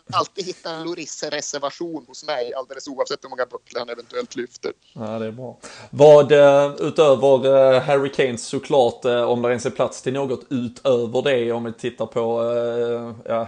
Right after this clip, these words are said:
Speaker 2: eh, media och vad som fokuseras kring Tottenham just nu. Vad är de, eh, stora snackisarna? Är det några andra spelare där det diskuteras huruvida de eventuellt kommer till start eller inte? Och är det något annat som fyller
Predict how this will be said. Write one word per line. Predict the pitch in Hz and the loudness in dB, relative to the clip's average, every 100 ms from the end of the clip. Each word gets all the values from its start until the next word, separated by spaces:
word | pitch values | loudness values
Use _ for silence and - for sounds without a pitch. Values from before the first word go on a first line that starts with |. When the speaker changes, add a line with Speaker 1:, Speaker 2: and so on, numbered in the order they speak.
| - | -8
Speaker 2:
eh, | 117 117 117 | -6 -6 -6
media | 123 123 120 110 117 113 113 117 117 | -8 -4 -4 -4 -4 -2 -2 -4 -4
och | 117 110 - | -6 -8 -10
vad | 110 113 | -8 -8
som | - 110 | -8 -12
fokuseras | 113 117 - 113 113 - | -10 -12 -6 -4 -4 -10
kring | - 113 113 | -8 -8 -8
Tottenham | - 127 - 117 113 117 | -8 -10 -8 -10 -8 -10
just | 110 | -10
nu. | 110 | -4
Vad | 123 | -2
är | 120 | -2
de, | 123 123 | -4 -6
eh, | 123 120 | -6 -6
stora | - 135 120 120 | -6 -8 -4 -4
snackisarna? | - 131 - 123 131 123 | -4 -12 -12 -10 -6 -4
Är | 120 | -4
det | |
några | 123 123 120 | -4 -6 -6
andra | 123 127 | -8 -10
spelare | - 135 135 131 131 | -6 -4 -2 -2 -2
där | 127 127 | -2 -4
det | 123 | -4
diskuteras | 127 - 123 135 123 135 | -8 -10 -6 -4 -4 -6
huruvida | 123 120 120 120 | -8 -6 -6 -6
de | 120 120 | -6 -8
eventuellt | 120 117 117 - | -8 -6 -8 -8
kommer | 117 | -14
till | 113 113 | -12 -8
start | 123 120 | -8 -6
eller | 123 123 | -6 -6
inte? | 135 151 151 - 147 143 | -6 -8 -10 -4 0 2
Och | 139 | 0
är | 131 | -4
det | 123 | -6
något | 127 131 | -8 -8
annat | 127 120 | -8 -12
som | 123 | -14
fyller | - 127 120 | -10 -8 -8